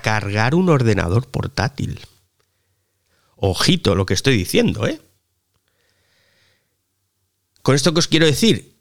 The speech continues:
que más o menos el que aquí os habla sabe de qué va el, la conexión Thunderbolt.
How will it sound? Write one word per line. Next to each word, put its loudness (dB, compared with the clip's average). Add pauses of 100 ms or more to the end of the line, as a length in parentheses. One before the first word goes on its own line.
(160)
que 0
más 0
o 2
menos 2 (720)
el 2
que -2
aquí -2
os 0
habla 0 (200)
sabe 0
de 2
qué 0
va 0
el, 0
la -4
conexión 0
Thunderbolt. -8